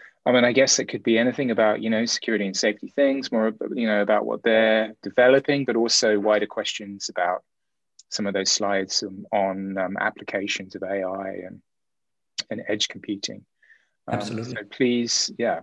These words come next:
Speaker 1: please feel free to, uh, to contribute. Um, yeah, there's a lot I, I took away from that. Um, I think the first one, um, you know, you showed, I think, in one of the earlier slides,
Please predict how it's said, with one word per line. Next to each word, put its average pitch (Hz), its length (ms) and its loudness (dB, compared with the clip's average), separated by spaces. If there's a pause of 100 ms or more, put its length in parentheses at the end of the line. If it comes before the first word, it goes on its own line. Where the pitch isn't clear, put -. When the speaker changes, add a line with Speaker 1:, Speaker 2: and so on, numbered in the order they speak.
Speaker 1:
please 107 200 -2
feel 107 200 0
free 101 460 -4
to, 98 360 -4
uh, - 100 -12
to - 120 -10
contribute. 104 580 -6 (880)
Um, 120 420 0
yeah, 262 160 6
there's 196 180 6
a 170 40 4
lot 240 280 4
I, 143 240 0 (640)
I 180 140 2
took 156 240 -6
away 90 220 -6
from 52 240 -18
that. - 220 -10 (160)
Um, 95 520 -10 (560)
I 135 60 -4
think 214 140 0
the 156 120 -10 (100)
first 175 240 2
one, 101 500 0
um, 92 580 -6 (480)
you 127 80 2
know, 127 80 4
you 120 160 0
showed, 156 340 4
I 139 60 2
think, 135 220 -10
in 113 100 -8
one 110 120 -4
of 101 60 -8
the 104 140 0
earlier 123 320 2
slides, 95 640 -4